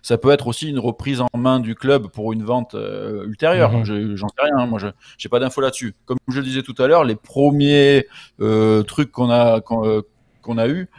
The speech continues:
Speaker 1: c'était plutôt que du coup, ça mettait la vente, euh, en stand-by en tout cas.
Speaker 2: C'est ça.
Speaker 1: Donc, euh, c'est pas du tout dans les t-, si McCourt, il, il remet tout d'équerre là, c'est, après, ça peut aussi pour être une vente à la fin de la saison. Ça, moi, j'exclus
Speaker 2: Ouais, bien
Speaker 1: rien.
Speaker 2: sûr.
Speaker 1: Mais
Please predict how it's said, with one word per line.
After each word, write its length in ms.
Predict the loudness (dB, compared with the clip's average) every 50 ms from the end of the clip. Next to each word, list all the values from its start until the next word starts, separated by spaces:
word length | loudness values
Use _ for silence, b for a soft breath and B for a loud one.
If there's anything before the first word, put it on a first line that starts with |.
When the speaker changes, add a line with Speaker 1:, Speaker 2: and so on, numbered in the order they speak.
| b
Speaker 1:
c'était 180 | b -8 -8 -8
plutôt 260 | -8 -6 -6 -4 -4
que 360 | -2 0 0 2 4 2 2
du 120 | 2 0 -2
coup, 140 | -4 -2
ça 140 | 0 0 0
mettait 240 | 0 0 2 4 4
la 80 | 4 4
vente, 260 | 4 2 0 0 0
euh, 480 | 0 2 2 2 2 2 2 0 0
en 140 | -2 -4 -6
stand-by 360 | -6 -6 -4 0 2 2 2 2
en 60 | 0
tout 120 | -6 -12
cas. 140 | -12 -14 -14 -14 _
Speaker 2:
C'est 120 | -12 -10 -8
ça. 200 | -8 -8 -8 -8 -8
Speaker 1:
Donc, 220 | -10 -10 -6 -4
euh, 300 | -2 0 0 0 0 -2 -4
c'est 180 | -6 -10 _ -2
pas 80 | -2 0
du 160 | 0 -2 -4
tout 260 | -4 -4 -4 -2 0
dans 120 | 0 2
les 80 | 0 0
t-, 100 | 0 -4 -8
si 320 | -8 -6 -4 -4 -4 -2 0
McCourt, 400 | 0 0 0 2 0 -2 -2 -2 -4
il, 640 | -4 -2 -2 0 0 0 0 0 0 -2 -2 -2 -2
il 80 | 0 0
remet 240 | 0 0 0 0 -2
tout 260 | -4 -4 -6 -4 -2
d'équerre 380 | 0 0 0 2 2 4 4 4
là, 220 | 4 2 2 -2 b b b b b
c'est, 180 | b -10 -10 -10 _ _ _ _ _ _ -10
après, 220 | -10 -10 -8 -8
ça 100 | -10 -10
peut 260 | -8 -6 -6 -6 -6 -6 _
aussi 240 | -8 -10 -8 -10 -10
pour 160 | -8 -6 -6
être 140 | -6 -6 -6
une 60 | -6
vente 180 | -6 -6 -4 -4
à 40 | -4
la 60 | -4
fin 140 | -4 -6 -6
de 40 |
la 40 | -6
saison. 240 | -6 -6 -8 -8 -6
Ça, 120 | -4 -6 -6 -6 -6
moi, 140 | -6 -6 -4
j'exclus 240 | -2 -2 -2 -2 -2
Speaker 2:
Ouais, 40 | 0
bien 100 | 0 0
Speaker 1:
rien. 180 | 2 2 2 0
Speaker 2:
sûr. 120 | -2 B B B B B B _ 2
Speaker 1:
Mais 220 | 2 2 2 2